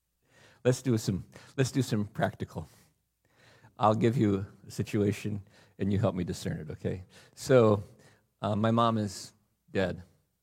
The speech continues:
And she is, actually. My mom died a, a long time ago now, nineteen ninety. So I'm missing her. And I've heard that she's, you know, they, someone,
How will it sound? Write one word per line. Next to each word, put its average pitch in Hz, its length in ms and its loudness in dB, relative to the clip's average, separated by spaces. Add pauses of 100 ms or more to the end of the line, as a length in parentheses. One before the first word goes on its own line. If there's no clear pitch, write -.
(180)
And 101 80 -18
she 104 140 -4
is, 85 180 -4
actually. - 240 -10
My 92 140 -8
mom 90 220 -8
died 87 240 -6
a, 87 220 -8 (140)
a 82 40 -6
long 90 600 -8
time - 220 -6
ago 80 160 -10
now, 82 320 -14
nineteen 98 360 -8
ninety. 85 400 -10 (500)
So 143 120 -2
I'm 139 120 4
missing 196 320 0
her. 175 400 2 (1900)
And 156 140 2
I've 160 140 8
heard 214 200 8
that - 100 -2
she's, 131 420 -2 (220)
you - 140 -6
know, 117 140 2
they, 113 160 0 (100)
someone, 120 460 0